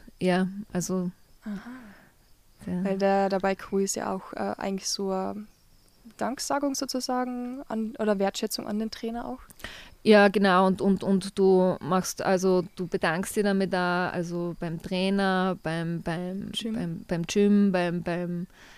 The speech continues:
Speaker 1: äh, bei den Leuten, die, die eben da sind und dir zuschauen und ja. Und
Speaker 2: Das ist eigentlich schön.
Speaker 1: aber auch Wertschätzung und, und Respekt sagen und
Speaker 2: Ja.
Speaker 1: ja, es ist alles so in einem vereint und, und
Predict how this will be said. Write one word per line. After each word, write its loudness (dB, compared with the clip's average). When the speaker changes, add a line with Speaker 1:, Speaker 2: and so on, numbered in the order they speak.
Speaker 1:
äh, 0
bei 2
den 4
Leuten, 2
die, 2
die 2
eben 0
da 0
sind 0
und -2
dir 0
zuschauen 0
und -4
ja. -4
Und -4
Speaker 2:
Das -18
ist -6
eigentlich 2
schön. -2
Speaker 1:
aber 2
auch 4
Wertschätzung 4
und, 0
und 0
Respekt -2
sagen 0
und -4
Speaker 2:
Ja. -2
Speaker 1:
ja, -2
es -8
ist -4
alles 2
so 2
in 2
einem 0
vereint -2
und, -2
und 0